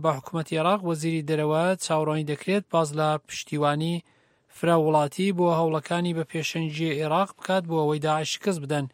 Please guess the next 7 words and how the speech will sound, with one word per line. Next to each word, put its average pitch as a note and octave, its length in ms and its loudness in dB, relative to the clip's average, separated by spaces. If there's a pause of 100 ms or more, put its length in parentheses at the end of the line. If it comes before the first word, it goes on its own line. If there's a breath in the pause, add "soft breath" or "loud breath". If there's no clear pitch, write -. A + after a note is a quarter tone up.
(460 soft breath)
وەک F3 180 2
گوتەبێژی E3+ 640 0
وەزارەتی D#3+ 640 0
دەرەوە D#3 320 2 (160)
جان D3+ 220 0 (140)
کێربی E3+ 500 -2 (520 soft breath)
پێش E3+ 180 -2